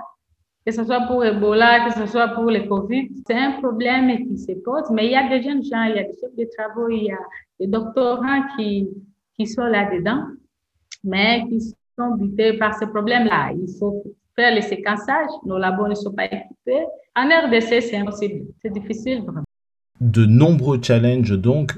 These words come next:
Speaker 2: pour la recherche en R D C. Nous avons jusqu'ici vu l'ampleur du phénomène, nous avons vu les risques. J'aimerais maintenant parler d'environnement. Je vous confesse que le profane que je suis a du mal à faire le lien entre la viande de brousse et l'environnement.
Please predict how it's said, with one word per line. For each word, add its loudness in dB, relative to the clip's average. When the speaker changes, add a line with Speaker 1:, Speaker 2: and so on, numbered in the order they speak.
Speaker 2:
pour 0
la 4
recherche -2
en 0
R 4
D 2
C. -2
Nous 2
avons 4
jusqu'ici -2
vu 0
l'ampleur 8
du 0
phénomène, 2
nous 2
avons 2
vu -2
les 2
risques. 2
J'aimerais 4
maintenant 6
parler 2
d'environnement. 6
Je -4
vous 0
confesse 4
que 2
le 6
profane 6
que 0
je 2
suis 2
a 6
du 6
mal 8
à 6
faire 2
le 6
lien 6
entre 2
la 2
viande 4
de 4
brousse 0
et 0
l'environnement. -4